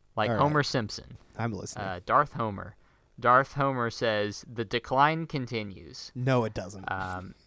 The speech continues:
Speaker 1: and the review says, Rugrats in Paris. Where can I start? Well, it's kinda like the first film. The fact that it's not a terrible movie, but certainly not a masterpiece. First off,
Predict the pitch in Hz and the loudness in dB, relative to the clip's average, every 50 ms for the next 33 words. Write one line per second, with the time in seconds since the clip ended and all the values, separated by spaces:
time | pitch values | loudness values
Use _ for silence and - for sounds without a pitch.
0 | _ _ _ _ _ - 127 120 117 117 120 123 - 123 131 127 123 123 123 120 | _ _ _ _ _ -6 -2 -2 -2 -2 -2 -8 -6 -2 0 0 2 2 2 0
1 | 113 127 160 185 214 202 - - 160 147 139 127 120 127 151 196 240 262 - 233 | 0 -2 -4 -4 -4 -4 -2 0 0 0 0 -2 -2 0 2 2 2 2 0 -2
2 | - - 185 175 160 - 156 165 165 147 110 92 - - - - _ _ _ _ | -2 -2 -4 -4 -4 -2 0 2 2 2 2 0 -2 -10 -12 -12 _ _ _ _
3 | - 117 156 196 - 160 120 104 95 92 - - - - - 110 104 101 87 - | 0 0 0 2 0 0 -2 -2 -2 -4 -6 -8 -8 -2 0 2 4 2 2 0
4 | - - - _ _ _ _ _ _ - 107 110 123 151 202 240 233 - - - | -6 -18 -20 _ _ _ _ _ _ -2 2 6 6 8 6 6 4 -2 -6 -20
5 | _ - - 127 131 - - - 202 233 277 262 214 196 202 - - 196 - - | _ -8 -4 -4 -4 -4 -4 0 2 2 4 4 4 2 2 2 -4 -4 -2 2
6 | 226 226 240 247 - - - - - 151 123 98 - 78 - - - - - _ | 2 4 4 2 0 -8 -14 -6 -2 -2 -2 -2 -4 -10 -16 -18 -18 -20 -20 _
7 | _ - - 110 - - - 175 196 233 - - - 185 170 165 151 - - 143 | _ -2 -2 -2 -2 0 2 2 2 2 2 -2 -4 -4 -2 -2 -4 -6 -6 -4
8 | 139 160 180 185 185 - - - - - - 120 - - 175 190 196 170 131 127 | 2 4 4 4 4 2 0 -14 -12 -6 -6 -6 -2 0 0 2 2 2 2 0
9 | 113 107 104 101 101 101 131 143 160 156 - - - 139 139 - - 185 202 190 | -2 0 -2 -4 -4 -4 -4 -6 -6 -6 -8 -4 -2 -2 -2 -2 -2 -2 -2 -2
10 | 170 151 139 131 117 110 110 107 110 117 120 120 117 - - - - - - 104 | -4 -6 -6 0 2 2 2 2 2 0 2 0 0 -2 -6 -12 -12 -12 -12 -16
11 | - - - - - _ - _ _ _ - - - 151 165 156 - - - 113 | -14 -14 -16 -16 -16 _ -20 _ _ _ -8 4 6 8 8 8 6 4 2 2
12 | 101 - - - - - | 2 2 -4 -12 -18 -20